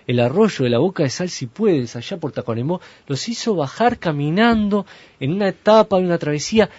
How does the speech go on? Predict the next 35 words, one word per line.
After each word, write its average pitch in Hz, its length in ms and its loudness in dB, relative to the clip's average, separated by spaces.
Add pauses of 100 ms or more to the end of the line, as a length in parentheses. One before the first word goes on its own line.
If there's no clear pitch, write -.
(140)
larguísima 185 760 6
y 160 40 2
penosa, 165 760 4
eh, 160 300 2
este, 156 440 0
engrillados, 208 840 0 (440)
a 143 120 2
ver 202 160 6
quiénes 208 340 2
iban 196 220 6
muriendo 165 440 2
por 123 140 -2
el 117 60 -4
camino 175 440 -2
hasta 156 280 -2
Montevideo. 143 840 2 (300)
Se - 160 -8
mintió 151 400 0
en 190 80 2
las 147 140 0
cifras. 135 500 -4 (480)
Se - 180 0
habla 202 200 6
de 190 60 4
una 170 180 2
indiecita 151 640 4
baleada 151 640 8
que 127 120 -4
también 156 340 0
vino 170 220 0
hasta 127 180 -6
acá, 147 380 2 (420)
aquellos 196 500 0
que - 140 -12
sobrevivieron, 135 1040 6